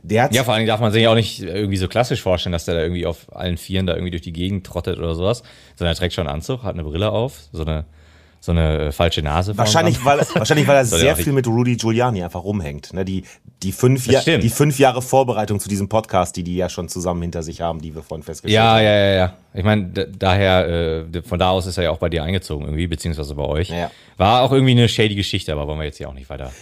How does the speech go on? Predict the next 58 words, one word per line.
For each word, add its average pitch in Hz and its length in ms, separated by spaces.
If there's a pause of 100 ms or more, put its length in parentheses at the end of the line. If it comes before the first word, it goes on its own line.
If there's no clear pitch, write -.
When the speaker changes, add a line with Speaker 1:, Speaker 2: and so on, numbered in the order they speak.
Speaker 1:
Ich - 180
kann 190 180
da 208 60
auch 135 160
gar 117 100
nichts 131 200
zu - 40
Speaker 2:
ausbreiten. - 160
Speaker 1:
sagen, 127 140
weil 123 60
sonst 120 160
schmeißt 120 280
er 113 60
mich 101 180
raus. 120 180
Bei 113 80
der 104 140
Kohle, 110 220
die 107 100
er 98 60
hat, 104 100
hat 110 80
er 107 80
das, 104 160
hat 104 140
er 101 80
die 98 120
Wohnung 95 200
ja 92 80
bereits 92 260
gekauft. 92 460 (540)
Speaker 2:
<laughs> - 800
Speaker 1:
Ich 98 80
mein 117 180 (300)
Speaker 2:
Ja, 95 220 (500)
sehr, 113 380
sehr 110 180
unangenehm. 123 440
<laughs> 123 300 (280)
Weil 104 160
ich - 80
weiß 117 160
nicht, 87 160
wer 76 160
möchte 82 180
das 82 100
jetzt 90 180
hier 87 140
auch 80 120
breit 85 260
treten? 113 260
Das 78 120
ist 76 100
ja 82 100
auch 80 120
irgendwie, 82 260
ne, 80 160
wenn, 78 200